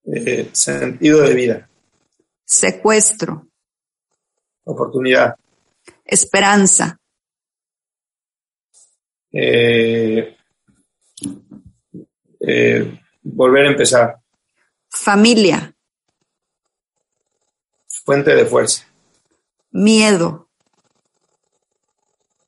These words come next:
Speaker 1: Eh, lo peor.
Speaker 2: Perdonar.
Speaker 1: Eh, fundamental.
Speaker 2: Efecto inspiración.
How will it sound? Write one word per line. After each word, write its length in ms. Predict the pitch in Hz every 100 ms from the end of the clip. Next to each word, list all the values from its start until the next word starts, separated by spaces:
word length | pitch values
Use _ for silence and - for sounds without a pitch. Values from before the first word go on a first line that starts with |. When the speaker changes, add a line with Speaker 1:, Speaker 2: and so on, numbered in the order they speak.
| _
Speaker 1:
Eh, 320 | 135 127 120
lo 160 | 117 117
peor. 360 | 143 131 123 - _ _ _ _ _ _ _ _ -
Speaker 2:
Perdonar. 920 | 190 185 175 185 185 190 175 - - _ _ _ _ _ _ _ _ _ _ _ _ _ _ _ _ _ _ _ _
Speaker 1:
Eh, 380 | - 123 113 107
fundamental. 840 | - 117 117 113 110 123 127 - _ _ _ _ _ _ _ _ -
Speaker 2:
Efecto 880 | 208 - - 247 233 233 - 294 -
inspiración. 1080 | 214 185 160 - 175 151 - 165 - 170